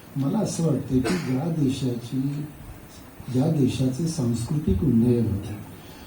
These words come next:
आणि ज्या देशाची बौद्धिक वाढ होते तो देश विकसित देश मानला जातो. जसं मी मानवी चेहऱ्याचं सांगितलं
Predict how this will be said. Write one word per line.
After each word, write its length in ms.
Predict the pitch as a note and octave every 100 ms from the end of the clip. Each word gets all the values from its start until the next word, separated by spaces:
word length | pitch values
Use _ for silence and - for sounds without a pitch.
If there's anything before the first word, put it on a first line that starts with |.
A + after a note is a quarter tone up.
| -
आणि 160 | D3 D3
ज्या 280 | B2 C#3+
देशाची 680 | F3 D3+ - C#3 C3+ - D#3+
बौद्धिक 440 | B2+ A#2+ A2 A#2+ B2+
वाढ 280 | A2+ G#2 A#2
होते 380 | A2 G#2 A2 G2+ F2 - - - - - -
तो 80 | E3+
देश 420 | G#3 C3+ C#3 -
विकसित 520 | C3 B2 C3+ B2+ B2+ B2 A2
देश 180 | A2+ A2+
मानला 280 | G#2 G2 G#2+
जातो. 420 | G#2+ G#2+ G2+ B2
जसं 220 | - C#3+
मी 140 | C3+ D#3
मानवी 380 | B2+ B2 B2+
चेहऱ्याचं 560 | C3+ B2 A2 A#2+ C#3 D#3
सांगितलं 560 | - B2+ C3 C3+ F3